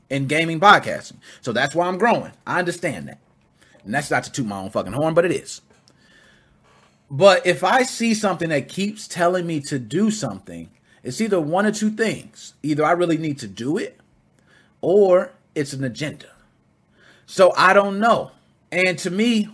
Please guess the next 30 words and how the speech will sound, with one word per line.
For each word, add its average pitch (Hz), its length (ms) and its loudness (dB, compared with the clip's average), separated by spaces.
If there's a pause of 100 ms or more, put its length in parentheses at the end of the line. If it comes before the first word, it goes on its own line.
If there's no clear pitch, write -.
who 226 180 0
the 214 160 2
hell 202 240 8
knows? 151 640 -4 (420)
Okay? 175 540 4 (260)
Xbox 220 540 6
says 175 340 4
C 202 140 0
D 208 160 0
C 208 480 0 (180)
says 196 320 4
to 160 80 -2
get 180 200 0
the 160 80 -2
shot. 208 540 6 (380)
What 202 420 2
if 202 200 4
something 185 400 -2
bad 180 320 6
happens 180 420 0
later 151 220 0
on 135 180 -2
down 131 220 0
the 113 80 -6
line? 180 500 4 (320)
Do 156 140 -2
you 170 220 -4
hold 196 480 4
Xbox 180 680 0
responsible? 156 880 -4